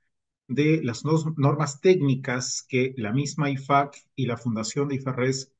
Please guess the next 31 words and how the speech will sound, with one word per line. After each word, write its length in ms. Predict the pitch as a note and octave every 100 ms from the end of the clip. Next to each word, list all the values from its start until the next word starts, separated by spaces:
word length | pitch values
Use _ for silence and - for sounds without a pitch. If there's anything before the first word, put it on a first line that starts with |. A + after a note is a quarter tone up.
| _
emite, 640 | B2+ B2 E3+ D#3+ - - -
¿no? 260 | A2+ C#3 C3
Publica. 640 | G#2+ A#2 C#3+ C3+ - _ _ _ _ _ _ _ _ _ _ -
Es 160 | C3+
decir, 600 | D#3 - F3+ F3 G3 - -
que 300 | D3 E3 E3+ - - _ -
no 100 | A#2+
solo 380 | - C3+ C3+ C3+
significa 960 | C3+ A#2+ A#2 D#3 C3 C#3+ C3+ C3 A#2+ - _ _ _ _ _ _ _
que 60 | G#2
estemos 640 | - C3 B2 B2+ B2 B2
o 60 | C3
formemos 440 | A#2 B2 B2 A#2+
parte 340 | - C3+ C3+ C3+
de 160 | A#2+
la 60 | G#2+
ifac 480 | G2+ - C3+ C#3+ C#3
y 60 |
podamos 440 | - G#2 A2 A#2+ -
utilizarlo 720 | B2+ G2+ G#2+ - C3 A#2+ A2
en 80 | G2
todos 200 | A2+ A#2+
nuestros 380 | A2+ - - -
eventos, 720 | G#2+ C#3+ C#3 A#2 A2+ G#2+ -
en 80 | G2+
nuestras 320 | G2+ - -
certificaciones, 960 | A2 - - A2 A2 - C#3 B2 C3 - _ _ _ _ _ -
sino 240 | B2 B2
que 80 | D#3
también 340 | D#3 C#3 D3
tenemos 640 | C3+ B2 C3+ C#3 C#3+ C#3